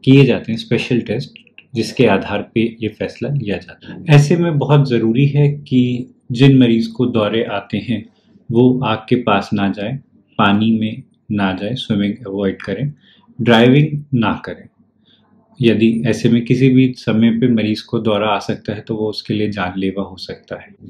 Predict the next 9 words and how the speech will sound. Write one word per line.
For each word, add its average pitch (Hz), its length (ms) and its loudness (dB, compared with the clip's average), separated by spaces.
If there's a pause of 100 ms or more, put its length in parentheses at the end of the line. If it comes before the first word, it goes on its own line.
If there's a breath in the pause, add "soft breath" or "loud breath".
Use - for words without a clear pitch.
ध्यान 113 300 4
रखें, - 640 -2 (340)
timely 123 680 4 (100)
sleep 110 540 -4 (360)
लें, 117 200 -2
अपनी - 920 -4
diet 110 380 2
अच्छी - 340 -4
लें 127 260 -2